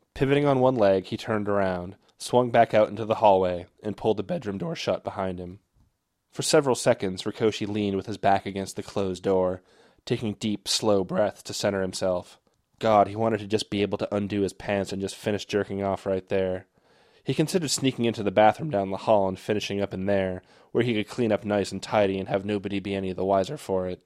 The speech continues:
There wasn't much sound coming from inside the bedroom. Rikoshi thought he could hear Kit's voice,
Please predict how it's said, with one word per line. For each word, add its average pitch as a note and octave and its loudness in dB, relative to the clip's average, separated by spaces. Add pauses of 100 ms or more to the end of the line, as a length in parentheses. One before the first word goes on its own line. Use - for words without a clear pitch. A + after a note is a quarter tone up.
(880)
There B2 4
wasn't E3 6
much A#2+ 2
sound G#2+ 2
coming G#2 -6
from G#2 -6
inside F#2+ 0
the F#2 -6
bedroom. F#2 -2 (540)
Rikoshi B2 2
thought A#2 6
he G#2+ -2
could G#2+ -8
hear G#2+ -2
Kit's - -8
voice, F#2+ -2